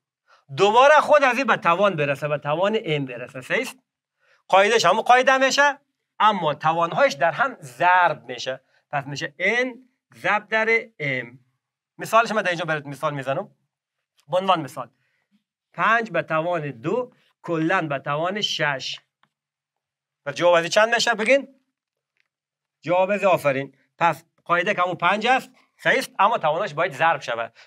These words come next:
دو شش، دوازده. پس نوشته می‌کنم دوی ضرب در شش. پس جواب ما و شما چند می‌شه؟ می‌شه پنج به توان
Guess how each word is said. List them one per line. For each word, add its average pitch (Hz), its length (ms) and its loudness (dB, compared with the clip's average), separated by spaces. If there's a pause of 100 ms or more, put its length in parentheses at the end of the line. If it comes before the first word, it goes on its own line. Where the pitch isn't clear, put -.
دو 226 140 0
شش، - 380 2 (480)
دوازده. 123 500 -6
پس 123 200 -18
نوشته 139 260 -6
می‌کنم 127 320 -12
دوی 123 360 -8
ضرب 123 240 -8
در 113 220 -16
شش. 214 420 -4 (380)
پس 131 100 -10
جواب 147 280 -4
ما 151 260 -2
و 170 40 -4
شما 165 200 -8
چند 180 220 -4
می‌شه؟ 202 360 -6 (220)
می‌شه 131 200 -10
پنج 165 320 -4
به 127 100 -12
توان 175 500 -2